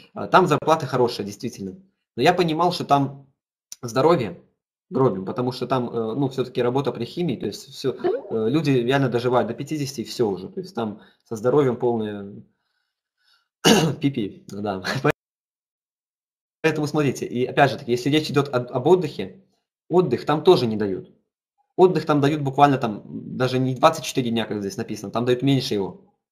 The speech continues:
Ну, там зарплата более-менее хорошая, если сравнивать с двумя миллионами. Так вот, смотрите, если речь идет об отдыхе, то на работе время и сроки решает начальник. То есть не факт, что летом вы будете отдыхать. Сколько сейчас? Двадцать четыре дня, кто знает? Сколько сейчас у нас отпуск длится на госработе?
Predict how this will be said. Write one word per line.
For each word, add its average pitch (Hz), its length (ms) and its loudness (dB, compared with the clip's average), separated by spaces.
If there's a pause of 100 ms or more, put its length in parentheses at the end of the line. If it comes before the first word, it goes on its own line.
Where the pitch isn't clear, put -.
(420)
Ну, 107 120 -6
там - 160 -10
зарплата 170 400 4
более-менее 190 460 2
хорошая, 110 580 -2
если 113 220 -8
сравнивать 107 360 0
с 104 40 -8
двумя 117 160 -2
миллионами. 98 480 -6 (160)
Так - 100 -12
вот, 151 120 -2
смотрите, 151 400 -2 (260)
если 156 240 -2
речь 151 240 0
идет 139 160 2
об 143 100 0
отдыхе, 156 260 2
то 117 80 -6
на 123 100 0
работе 143 340 0
время 120 320 0
и 113 200 -4
сроки 139 300 -2
решает 113 340 -4
начальник. 101 380 -4
То - 40 -12
есть - 120 -8
не 127 80 -4
факт, 175 180 4
что - 140 -2
летом 113 300 -2
вы 107 80 -6
будете 107 260 -8
отдыхать. 101 420 -10 (260)
Сколько - 300 2
сейчас? 113 200 -4
Двадцать 165 300 4
четыре 175 300 2
дня, 123 200 -2
кто 160 160 -2
знает? 113 420 -2 (260)
Сколько 170 300 2
сейчас 139 380 -2
у - 20 0
нас 120 140 -2
отпуск 101 260 -4
длится 98 300 -6
на 101 80 -6
госработе? 95 540 -6